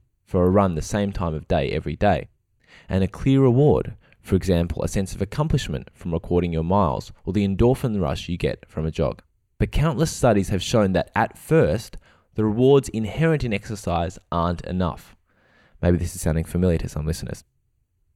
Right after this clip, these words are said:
"So to teach your brain to associate exercise with reward, you need to give yourself something that you really enjoy, like a small piece of chocolate, after your workout." Now, this is counterintuitive because most people start ex-, exercising to lose weight.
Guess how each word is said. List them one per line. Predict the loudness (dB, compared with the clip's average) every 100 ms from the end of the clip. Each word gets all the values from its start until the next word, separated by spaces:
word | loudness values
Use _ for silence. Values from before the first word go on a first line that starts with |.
| _
"So | 2 4
to | 4
teach | 4 2 2
your | 0
brain | 4 2 2
to | 0
associate | 2 2 2 0 0
exercise | -2 -4 -4 -2 0 0
with | 0
reward, | 2 2 4 4 4
you | 0
need | 0
to | -2
give | -2 -2
yourself | 0 0 -2
something | -2 -2 0
that | -2
you | -2 0
really | 2 2 2
enjoy, | 0 4 6 6 2 -4
like | -6
a | -6
small | -6 -4
piece | -2 -4 -4
of | -4
chocolate, | -4 -2 -6 -8 _ _ _ -4
after | -2 -2 -4
your | 0
workout." | 0 -2 -8 -12 _ _ _ _ _ _ _ _ _ 0
Now, | 2
this | 2
is | 0
counterintuitive | 2 4 4 2 4 4 6 4
because | 2 2 4
most | 2 2 0
people | -2 -4
start | -2 0 0
ex-, | -2 -6
exercising | -8 -8 -2 0 0 -2
to | -2
lose | 0 0 0
weight. | 0 0